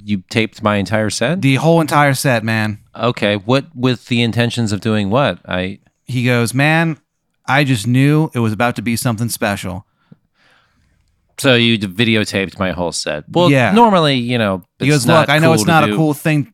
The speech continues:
Speaker 2: to do, but I just had to, something told me to do it, you know?"
Speaker 1: Yeah. Uh,
Speaker 2: He goes, "You ever feel the touch of God, Danny?"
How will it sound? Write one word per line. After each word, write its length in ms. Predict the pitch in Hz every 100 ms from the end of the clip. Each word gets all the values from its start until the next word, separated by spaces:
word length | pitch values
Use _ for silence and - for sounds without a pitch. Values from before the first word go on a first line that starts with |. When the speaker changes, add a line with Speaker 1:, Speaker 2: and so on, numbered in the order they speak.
| -
Speaker 2:
to 80 |
do, 220 | 135 147 127
but 200 | 123 110
I 140 | 127
just 180 | 120 113
had 180 | 127 120
to, 60 | -
something 320 | - 139 139
told 280 | - 131 120
me 60 | 117
to 80 | 101
do 220 | 113 101
it, 120 | 95 _ _
you 100 | 104
know?" 300 | 123 143 151 _ _
Speaker 1:
Yeah. 320 | 98 82 78 - _ -
Uh, 580 | 127 151 147 143 135 - _ _ _
Speaker 2:
He 80 | 117
goes, 140 | 123
"You 80 | 143
ever 80 | 156
feel 120 | 160
the 80 | 131
touch 220 | - -
of 100 | 104
God, 420 | 110 123 139 147
Danny?" 400 | 135 143 147 143